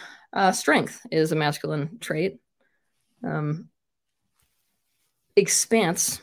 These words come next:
is feminine, see, which is why the, the capacity to bring in or s-, take on more pain is actually, it belongs to the feminine side, because there's two different approaches to pain, whereas strength is masculine. I actually, I have a video on this exact subject, which is about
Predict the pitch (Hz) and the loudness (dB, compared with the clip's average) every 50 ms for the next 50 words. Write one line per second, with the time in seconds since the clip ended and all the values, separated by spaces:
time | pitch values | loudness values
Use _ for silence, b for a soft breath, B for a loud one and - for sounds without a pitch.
0 | - - - 180 175 - 262 285 262 196 147 156 165 - - - 156 226 - - | -6 -4 -2 -2 0 2 4 6 6 6 4 2 -2 -2 0 0 0 0 -4 -10
1 | _ b b b b b b b - 175 175 190 185 180 190 180 175 175 170 170 | _ b b b b b b b -4 -2 0 0 2 2 4 4 4 4 4 4
2 | 175 180 175 175 165 156 180 170 - - - 165 175 185 - 190 180 170 175 170 | 2 0 0 0 2 2 0 -4 -4 -4 -2 -2 -2 0 0 0 2 2 0 0
3 | 175 185 175 170 170 170 170 170 175 175 170 160 160 156 - - - - 202 175 | 0 0 0 2 2 2 2 2 0 0 0 0 -2 -2 -6 -8 -4 -2 -2 0
4 | - 175 180 180 180 170 160 156 156 165 202 208 233 220 170 151 147 - - 151 | 0 0 0 0 0 0 0 -2 -2 -2 -2 0 2 2 2 0 -2 -2 -2 -4
5 | 147 - - 165 160 156 147 - - 160 156 160 160 160 160 160 - 139 151 - | -4 -4 -2 0 0 0 0 -2 -6 -6 -4 -2 -2 -2 -2 -4 -6 -8 -6 -2
6 | - 254 226 160 123 - - - - - - - _ - b b b b b b | -2 0 0 0 -2 -4 -4 -4 -4 -4 -6 -10 _ -20 b b b b b b
7 | b b b b b b b _ - 160 - 160 156 170 151 156 - - 190 160 | b b b b b b b _ -10 -4 -4 -2 0 0 0 0 -2 -4 -4 -4
8 | 160 - 139 151 - 269 247 - 160 151 - - - 120 - - _ _ _ _ | -4 -4 -4 -2 -2 -2 -2 -2 -6 -10 -10 -10 -8 -8 -8 -10 _ _ _ _
9 | _ _ - 180 - 160 - - 160 147 147 - 160 175 131 135 - - - - | _ _ -6 -4 -4 -6 -6 -6 -6 -6 -6 -8 -8 -6 -6 -6 -6 -6 -8 -8
10 | 160 165 - - _ b b b b b b _ _ _ _ _ _ _ _ _ | -8 -8 -10 -12 _ b b b b b b _ _ _ _ _ _ _ _ _
11 | - - - - 233 226 226 269 277 - 285 220 226 277 285 285 277 208 202 233 | -18 -10 2 4 6 6 6 6 6 4 2 4 4 4 4 4 4 6 8 8
12 | 226 214 175 160 170 185 185 175 175 - 165 160 165 160 156 - - 170 160 151 | 8 8 8 8 6 6 6 4 2 0 -2 0 2 0 0 2 0 0 0 2
13 | 160 143 147 151 - - - - - - - 156 - 165 156 175 170 160 151 151 | 0 0 -2 -2 -6 -14 -18 -16 -10 -8 -8 -6 -6 -6 -6 -4 -4 -2 -2 -2
14 | - | -4